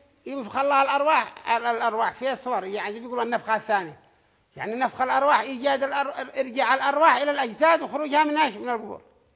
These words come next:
هذا صيحة النفخة الثانية. هذا النفخة في الصور، هذه يعني النفخة الأولى.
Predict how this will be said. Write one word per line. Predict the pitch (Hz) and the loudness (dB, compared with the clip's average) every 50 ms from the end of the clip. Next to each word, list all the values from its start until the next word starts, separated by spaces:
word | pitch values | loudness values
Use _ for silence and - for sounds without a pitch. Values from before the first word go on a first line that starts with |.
| _ _ _ _ | _ _ _ _
هذا | - - 240 277 294 247 | -4 -2 0 0 0 2
صيحة | - 302 269 226 240 240 240 240 - - | 4 4 6 6 6 4 2 0 0 -2
النفخة | 262 254 269 247 - - 240 | -2 -2 -2 -2 0 0 0
الثانية. | 226 - - 220 180 160 135 120 - _ _ _ _ _ _ - - _ _ _ | 0 0 -2 -4 -4 -6 -8 -14 -20 _ _ _ _ _ _ -20 -20 _ _ _
هذا | - 190 240 254 269 | -2 -2 0 2 2
النفخة | 285 285 294 269 254 247 233 262 | 0 0 0 -2 -2 -2 -2 -2
في | 247 | -2
الصور، | 226 - 226 226 226 | -4 -2 0 2 2
هذه | 247 269 | 2 2
يعني | 277 262 269 311 | 2 0 0 0
النفخة | 311 311 302 - - 269 | 0 0 0 2 4 4
الأولى. | 269 277 285 269 254 220 175 | 4 4 2 0 -2 -2 -4